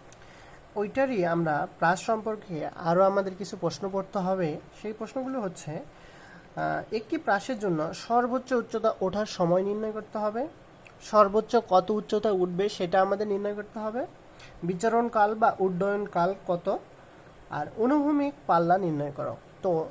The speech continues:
চলুন আজকে আমরা সেই সম্পর্কিত প-, প্রাস সম্পর্কিত বাকি প্রশ্নগুলো সমাধান করি। তো আমরা গত ভিডিওতে আমরা প্রাস সম্পর্কে আমি সব কিছু বলে দিয়েছি, যারা ভিডিওটি দেখেননি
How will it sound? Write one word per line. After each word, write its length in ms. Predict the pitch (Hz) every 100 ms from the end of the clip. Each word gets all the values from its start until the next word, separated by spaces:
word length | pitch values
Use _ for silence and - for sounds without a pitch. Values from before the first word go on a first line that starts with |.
| - -
চলুন 260 | 208 262 359
আজকে 300 | 175 170 208
আমরা 240 | 196 180 170 294 -
সেই 320 | - 180 202 202
সম্পর্কিত 560 | - 165 175 170 185 254
প-, 340 | 254 160 160
প্রাস 200 | - 175 175
সম্পর্কিত 560 | 180 156 175 160 165 247
বাকি 300 | 208 165 180
প্রশ্নগুলো 540 | 170 160 170 151 160 277 -
সমাধান 460 | - 170 147 165 330 - -
করি। 220 | 196 143 - - - - - - - - -
তো 100 | 254 208 214
আমরা 260 | 202 226 220 196
গত 160 | 202 220
ভিডিওতে 460 | 226 220 214 220 226
আমরা 240 | 208 175 180 220
প্রাস 200 | 214 208 - -
সম্পর্কে 400 | - 208 202 190 190
আমি 200 | 190 175 175 - - -
সব 200 | 214 202
কিছু 180 | 214 208
বলে 220 | 185 180
দিয়েছি, 280 | 175 170 170 226
যারা 260 | 214 202 196
ভিডিওটি 460 | 180 185 175 180 170
দেখেননি 480 | 160 160 196 220